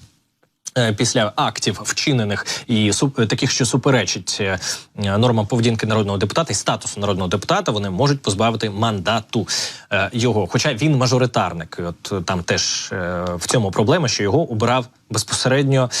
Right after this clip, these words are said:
от його округ, Святошинський район міста Києва. От, звертаю увагу, увагу мешканців на,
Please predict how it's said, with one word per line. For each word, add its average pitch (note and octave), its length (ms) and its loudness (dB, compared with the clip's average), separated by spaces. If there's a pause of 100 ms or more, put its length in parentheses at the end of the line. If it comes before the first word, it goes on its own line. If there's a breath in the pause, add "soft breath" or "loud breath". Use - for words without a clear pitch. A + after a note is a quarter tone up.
(180 loud breath)
от - 240 0 (260)
його C3 420 2 (160)
округ, G#2 300 -4
Святошинський A#2 600 0
район G#2+ 260 4
міста G#2+ 300 0
Києва. E2 400 -4 (840 loud breath)
От, E2+ 240 -4
звертаю G#2 400 2
увагу, G#2+ 460 0
увагу C#3+ 400 4
мешканців B2 720 0
на, G#2+ 380 0